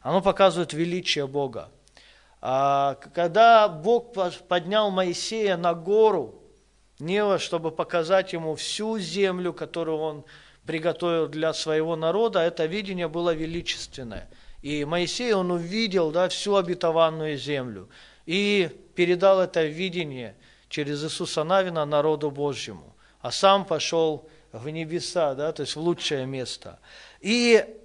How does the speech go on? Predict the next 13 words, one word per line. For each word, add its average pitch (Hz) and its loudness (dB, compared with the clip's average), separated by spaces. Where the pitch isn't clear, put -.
четвёртый 277 2
путь, 220 -2
о 175 0
котором 185 4
мы 180 2
будем 175 -2
сегодня 180 0
говорить, 208 2
это 185 4
откровение. 175 4
Оно 180 -2
показывает 180 -2
нам 160 -2